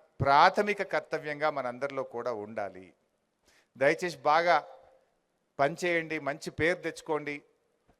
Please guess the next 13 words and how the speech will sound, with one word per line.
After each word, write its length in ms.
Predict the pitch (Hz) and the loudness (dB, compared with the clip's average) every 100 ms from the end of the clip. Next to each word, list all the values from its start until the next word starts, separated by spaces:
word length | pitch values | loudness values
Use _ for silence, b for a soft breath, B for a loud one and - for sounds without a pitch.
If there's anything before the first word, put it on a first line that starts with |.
| 110 | 0
గొప్ప 260 | 143 - 220 | 2 6 8
డాక్టర్లుగా 760 | 196 185 - 180 175 160 143 - _ - | 10 8 6 -6 0 2 2 -2 _ -8
సమాజానికి 680 | 147 151 170 170 160 143 | -2 2 4 2 0 -4
సేవ 300 | 139 143 143 | -10 -8 -6
చేయండి. 500 | 135 123 113 104 104 _ _ _ _ _ _ _ _ _ _ _ _ - | -6 -6 -6 -8 -18 _ _ _ _ _ _ _ _ _ _ _ _ -10
జీవితంలో 600 | 127 175 196 202 196 196 | -4 -2 2 2 2 -2
చివరికి 420 | 196 165 180 180 | 0 0 0 -2
మిగిలేది, 680 | 165 160 170 165 156 135 - _ _ _ _ _ _ _ - | -6 -6 -2 -2 -2 -6 -10 _ _ _ _ _ _ _ -4
శాశ్వతంగా 680 | 139 151 160 190 190 185 185 | 0 0 0 -6 -4 -4 -2
మిగిలేది 460 | 170 151 151 147 139 | -2 -6 -6 -6 -8
ఒక్కటే 480 | - 151 160 127 - _ _ 135 | -12 -10 -8 -8 -12 _ _ -14
పేరు 220 | 135 143 | -14 -14
మాత్రమే. 480 | 127 113 _ 110 | -16 -20 _ -20